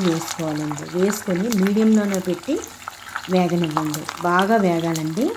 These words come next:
మనకి ఆ స్మెల్ వస్తుంటది వేగుతుంటే, భలే ఉంటదండి. అప్పుడే మనకు కడుపు నిండిపోద్ది ఆ స్మెల్‌కి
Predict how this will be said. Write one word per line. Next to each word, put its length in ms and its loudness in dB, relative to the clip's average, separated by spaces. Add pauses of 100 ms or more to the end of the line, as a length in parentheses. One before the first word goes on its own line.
(680)
మనకి 300 2 (160)
ఆ 20 2 (140)
స్మెల్ 320 4
వస్తుంటది 560 4
వేగుతుంటే, 520 2 (140)
భలే 320 2
ఉంటదండి. 480 0 (100)
అప్పుడే 320 0
మనకు 220 0
కడుపు 240 0
నిండిపోద్ది 460 -2
ఆ 80 -6
స్మెల్‌కి 440 -4